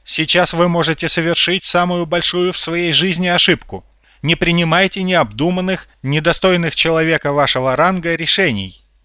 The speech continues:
Великий потрясатель вселенной не может подобным образом обойтись со скромным, честным работником, человеком, работавшим на него в поте лица,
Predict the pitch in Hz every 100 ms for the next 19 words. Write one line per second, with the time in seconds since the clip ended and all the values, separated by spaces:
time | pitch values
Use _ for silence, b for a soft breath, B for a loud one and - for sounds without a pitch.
0 | _ - 117 180 196 - 175 160 - 151
1 | 185 175 156 131 - 147 175 202 156 147
2 | 208 196 139 131 - 135 147 123 131 147
3 | 190 190 180 160 135 143 - 143 - 123
4 | - - 135 190 190 185 - 165 170 175
5 | 160 156 165 135 - 95 87 87 b b
6 | b - - 156 156 185 185 170 143 147
7 | 185 180 - 170 160 170 175 175 165 -
8 | 214 170 156 170 - 110